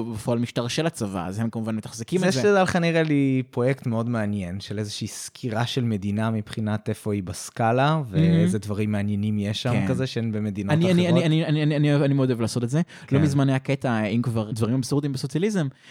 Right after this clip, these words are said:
Speaker 1: זה שנגמר ה-, נגמר המים ב-, במשרד האנרגיה המצרי,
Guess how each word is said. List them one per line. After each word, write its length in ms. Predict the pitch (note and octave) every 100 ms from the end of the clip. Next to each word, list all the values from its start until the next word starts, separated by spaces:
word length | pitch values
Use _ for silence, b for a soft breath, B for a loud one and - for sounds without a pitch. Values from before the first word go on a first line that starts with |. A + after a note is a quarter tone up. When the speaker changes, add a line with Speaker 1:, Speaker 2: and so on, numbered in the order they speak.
| C3
Speaker 1:
זה 180 | A2 A2
שנגמר 1300 | G#2+ - A2+ G#2+ A2 A2 - B2 A#2 A#2+ B2 C#3 D3
ה-, 200 | C3+ A#2
נגמר 400 | A2 A#2+ C3 B2+
המים 400 | A#2 B2 A2 G#2 - _ _ - G2+
ב-, 140 | G#2+ G2+ G2+ G#2
במשרד 580 | F#2 G#2+ A2 B2 B2
האנרגיה 580 | A#2 A2+ A#2 A2 A2 G2 A2 b b
המצרי, 640 | A2+ G2+ G2+ A2 - E3+